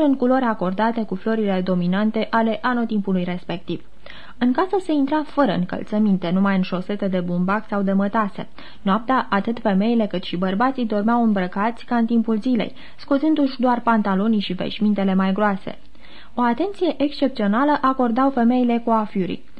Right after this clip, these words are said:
Pieptenii și acelele de păr erau singurele lor bijuterii sau podoabe. Se întrebuințau batiste de hârtie subțire, care, după o primă întrebuințare, se aruncau.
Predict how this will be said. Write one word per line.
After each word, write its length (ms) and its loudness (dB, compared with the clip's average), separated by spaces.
Pieptenii 560 0
și 240 -4
acelele 580 0
de 200 -4
păr 180 0
erau 320 0
singurele 560 2
lor 200 0
bijuterii 540 0
sau 200 -2
podoabe. 540 0
Se 100 -4
întrebuințau 720 2
batiste 520 -4
de 180 -4
hârtie 380 -4
subțire, 540 -4
care, 220 2
după 380 0
o 120 2
primă 280 2
întrebuințare, 840 0
se 260 -4
aruncau. 640 0